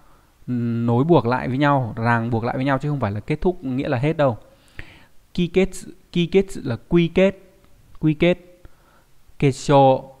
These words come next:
là chữ quyết, chữ kết với lại chữ tinh, cho-, là có nghĩa là kết tinh. Ví dụ như là những cái chất, chất gì nhỉ? Ví dụ như là, ờ, muối với đường ấy, đúng không? Chúng ta hòa vào nước ấy, chúng ta xuống xong chúng ta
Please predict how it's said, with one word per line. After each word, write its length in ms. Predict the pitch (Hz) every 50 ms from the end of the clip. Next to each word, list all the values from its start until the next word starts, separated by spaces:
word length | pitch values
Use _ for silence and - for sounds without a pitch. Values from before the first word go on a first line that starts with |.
| _ -
là 100 | 120 110
chữ 160 | - - - - -
quyết, 180 | 175 185 196 - - - - - - -
chữ 100 | - 190 -
kết 180 | 180 185 190 185
với 80 | 185
lại 100 | 160 -
chữ 120 | - 156 147 -
tinh, 240 | 175 165 165 156 147 -
cho-, 100 | - - - -
là 140 | 143 127 117
có 120 | - 123
nghĩa 80 | 135 139
là 60 | 151
kết 220 | - 175 175 -
tinh. 180 | - 156 151 135
Ví 60 | 123
dụ 100 | 139 -
như 80 | 151 135
là 80 | 123
những 180 | 117 120 139 -
cái 160 | - 151 143
chất, 320 | 139 - - 190 190 - - - - - - - _ - -
chất 180 | - 180 -
gì 100 | - 123
nhỉ? 80 | 113 110 101 104
Ví 80 | 117
dụ 100 | 131 151
như 180 | - 139 143 135
là, 240 | 120 113 110 110 107 107 - - - _ _ - _
ờ, 920 | - - 117 113 110 110 110 110 110 110 110 110 110 110 110 110 110 110 110 110 110 110 110 110 110 110 110 110 110 113 113 104 - - - - - _ _ _ _ _ _ _ - -
muối 300 | 131 131 127 131 143 170
với 100 | 208 196
đường 260 | 165 147 131 127 127
ấy, 80 | 143
đúng 140 | 147 131 131
không? 140 | 143 151 143
Chúng 120 | - 127 127
ta 120 | 151 147
hòa 240 | 139 135 131 117 113
vào 100 | 117 120
nước 180 | 135 160 190 202
ấy, 60 | 185
chúng 160 | - 143 127
ta 120 | 143 147
xuống 220 | 143 - 139 120 127
xong 180 | - 147 143
chúng 160 | 123 127 127 127
ta 200 | 151 143 135